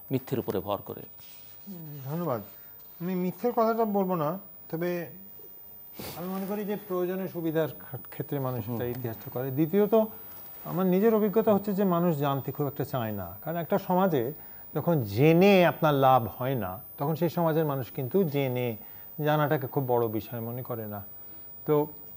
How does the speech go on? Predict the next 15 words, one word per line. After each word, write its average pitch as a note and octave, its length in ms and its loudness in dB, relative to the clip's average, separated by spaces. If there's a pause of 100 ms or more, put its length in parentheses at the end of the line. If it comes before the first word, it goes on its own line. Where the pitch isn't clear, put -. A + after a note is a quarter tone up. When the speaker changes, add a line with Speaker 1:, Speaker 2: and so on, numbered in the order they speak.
(360)
Speaker 2:
I - 40 -8
mean, D#3 220 -2
গবেষণা E3 400 6
করতে F#3+ 260 4
গেলে F#3+ 160 6
যেমন F3 200 2
আপনি D#3+ 280 0
দেখতে D3+ 300 -4
পাবেন D#3 340 2
যে E3 100 2
ইউনিভার্সিটির D#3 640 2 (120)
শিক্ষক D#3+ 300 0
টিক্ষকরা D#3 400 0
বলেন C#3 280 0
যেটা, B2+ 280 -2